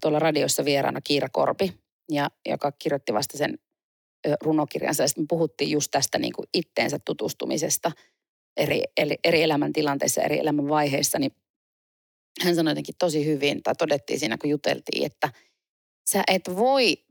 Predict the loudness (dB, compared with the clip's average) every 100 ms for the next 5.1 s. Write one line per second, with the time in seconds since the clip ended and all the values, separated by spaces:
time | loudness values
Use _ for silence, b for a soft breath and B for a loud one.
0 | _ 2 4 2 0 -2 0 -2 2 2
1 | 2 0 -2 -2 _ _ -4 0 2 4
2 | 2 2 2 2 2 0 -4 -8 _ _
3 | -2 -2 2 0 0 -4 -6 -2 0 0
4 | 2 2 2 0 -4 -4 -2 0 0 0
5 | -4